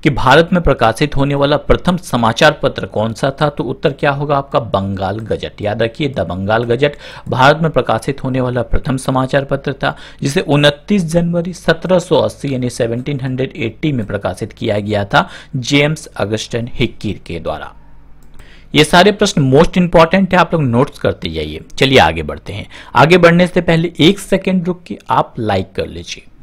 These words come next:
अगर आप लोगों को लगता है कि ये सारे प्रश्न आपके आने वाले एग्जाम के लिए फायदेमंद है, तो लाइक, सपोर्ट और शेयर करना मत भूलिए। एक सेकंड रुकिए और लाइक कर लीजिए, फिर आगे बढ़ते हैं। चलिए बढ़ते हैं आगे कि हाल ही में न्यू डेवलपमेंट बैंक के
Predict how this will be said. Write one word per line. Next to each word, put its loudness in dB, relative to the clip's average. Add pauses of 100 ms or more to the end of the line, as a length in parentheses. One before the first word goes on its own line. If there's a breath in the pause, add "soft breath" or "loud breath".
(200 loud breath)
अगर 0
आप 2
लोगों 4
को 0
लगता 2
है 4
कि -2
ये 4
सारे -4
प्रश्न -6
आपके -6
आने -4
वाले 2
एग्जाम -2
के -4
लिए -2
फायदेमंद 2
है, 4 (300 loud breath)
तो 0
लाइक, 2
सपोर्ट -6
और -6
शेयर -8
करना -10 (120)
मत -10
भूलिए। -10
एक -2
सेकंड -2
रुकिए -6
और -6
लाइक -4
कर -4
लीजिए, -10
फिर -4
आगे -10
बढ़ते -16
हैं। -16 (220)
चलिए -6
बढ़ते -10
हैं -6
आगे -2 (320 loud breath)
कि 4
हाल 8
ही 6
में 4
न्यू 2
डेवलपमेंट 0
बैंक -4
के -6